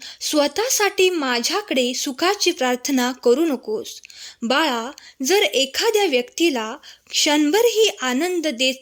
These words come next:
असशील तर स्वतःच्या सुखाची अजिबात काळजी करू नकोस. प्रत्येकाने आपले कौतुक केले पाहिजे हे गरजेचे नाही, परंतु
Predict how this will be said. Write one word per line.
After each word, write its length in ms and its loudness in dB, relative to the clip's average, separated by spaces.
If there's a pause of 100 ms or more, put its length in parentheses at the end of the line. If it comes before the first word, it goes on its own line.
(100)
असशील 560 -2 (200)
तर 200 2 (300)
स्वतःच्या 680 0
सुखाची 680 -2 (420)
अजिबात 680 2
काळजी 400 -2
करू 320 -2
नकोस. 520 -6 (340)
प्रत्येकाने 760 0
आपले 440 0
कौतुक 600 -2
केले 300 4
पाहिजे 540 -2 (240)
हे 180 2
गरजेचे 680 0
नाही, 400 -8 (560)
परंतु 600 0